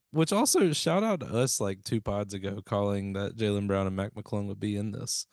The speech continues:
Um, so I, I just can't picture two-time champion Mac McClung.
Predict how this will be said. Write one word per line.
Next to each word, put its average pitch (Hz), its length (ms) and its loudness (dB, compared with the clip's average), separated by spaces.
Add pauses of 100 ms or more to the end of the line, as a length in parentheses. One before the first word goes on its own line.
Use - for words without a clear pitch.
(580)
Um, 98 380 -6 (1300)
so 117 600 2 (140)
I, 127 140 0 (100)
I 120 60 2
just 117 180 -2
can't 123 240 -2
picture 117 400 0
two-time 113 360 -2
champion 104 380 -4
Mac 101 120 -4
McClung. 107 440 -6